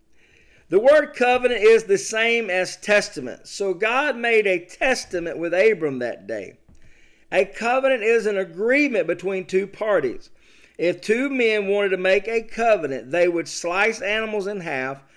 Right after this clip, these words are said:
and walk between them. Whichever man didn't hold up to their end of the deal would face the same fate of being cut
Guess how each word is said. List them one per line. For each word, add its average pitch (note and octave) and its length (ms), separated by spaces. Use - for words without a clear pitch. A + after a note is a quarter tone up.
and D#3+ 200
walk A3+ 300
between A3+ 540
them. D3 280
Whichever G#3 580
man B3+ 480
didn't A3+ 280
hold A3+ 300
up G#3 200
to F#3+ 100
their F#3+ 220
end G#3 320
of F3+ 100
the E3 80
deal E3 580
would E3+ 180
face A3+ 460
the G#3 160
same A#3 600
fate F3+ 640
of D3 240
being G#3 500
cut F#3 480